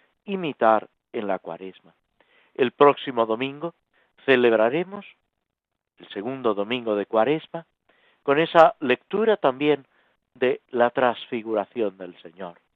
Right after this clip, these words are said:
que pone ya ante nuestros ojos el misterio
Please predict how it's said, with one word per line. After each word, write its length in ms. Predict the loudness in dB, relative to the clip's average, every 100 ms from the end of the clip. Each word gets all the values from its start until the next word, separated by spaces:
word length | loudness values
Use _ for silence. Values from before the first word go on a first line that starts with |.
| _ _ _ _ _ 0
que 260 | 2 2 _ _ _ _
pone 340 | 6 6 6 4
ya 200 | 6 6
ante 240 | 2 -6
nuestros 420 | -6 -14 -16 -12 -6
ojos 340 | -6 -6 -16 -16 _ _ _ -6
el 140 | -6
misterio 720 | -4 -10 2 4 4 0 -6